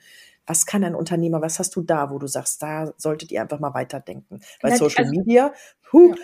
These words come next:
Speaker 1: das ist ja auch wieder ein ganz neuer Komplex und der ist ja auch sehr arbeits- und zeitintensiv, ne?
Speaker 2: Ja, also, na, die eigenen Azubis sind ja immer das, das Beste und die kannst du ja tatsächlich ausbilden lassen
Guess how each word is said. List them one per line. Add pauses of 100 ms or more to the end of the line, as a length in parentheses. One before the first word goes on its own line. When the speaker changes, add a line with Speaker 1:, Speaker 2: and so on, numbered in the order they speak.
(120)
Speaker 1:
das
ist
ja
auch
wieder
ein
ganz
neuer
Komplex
und
der
ist
ja
auch
sehr
arbeits-
und
zeitintensiv,
ne? (520)
Speaker 2:
Ja,
also, (300)
na,
die
eigenen
Azubis
sind
ja
immer
das,
das
Beste
und
die
kannst
du
ja
tatsächlich
ausbilden
lassen